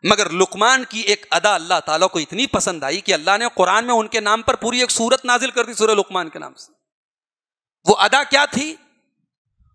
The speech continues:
लुकमान अपने बच्चे, अपने बच्चे को नसीहत कर रहे हैं, अपने बच्चे की नसीहत कर रहे हैं, अपने बच्चे को समझा रहे हैं।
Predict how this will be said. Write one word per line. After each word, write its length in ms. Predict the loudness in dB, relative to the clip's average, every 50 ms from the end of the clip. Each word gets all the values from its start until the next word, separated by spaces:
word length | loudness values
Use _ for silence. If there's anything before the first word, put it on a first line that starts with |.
| _ _ -2
लुकमान 500 | 2 2 2 2 0 0 0 2 2 0
अपने 240 | -2 -6 -6 -12 -10
बच्चे, 500 | -8 -10 -12 -12 _ _ -6 -2 -2 -2 -2 -4
अपने 200 | -8 -4 -4 -6
बच्चे 360 | -2 -4 -6 -4 -2 -2 -2
को 160 | -2 -2 -4
नसीहत 560 | -4 -4 -4 -4 -4 -4 -4 -4 -6 -6 -6 -6
कर 180 | -8 -8 -6
रहे 140 | -6 -10 -12
हैं, 280 | -14 -18 -20 -20 _ _ _ _ _ _ _ _ _ _ _ _ _ _ _ _ _ _ _ _ _ -2 -2
अपने 240 | 0 2 2 -2 0 0
बच्चे 300 | -2 -2 0 0 0 0
की 160 | 2 0 0
नसीहत 500 | 0 2 2 2 0 2 2 0 0 0 0
कर 120 | 0 0 2
रहे 120 | 2 0
हैं, 60 | 0
अपने 160 | 0 -2 0
बच्चे 260 | 0 0 0 2 0 2
को 140 | 2 2
समझा 520 | 2 2 0 0 -2 -4 0 2 2 2 2
रहे 160 | 2 0 -4
हैं। 180 | -4 -8 -14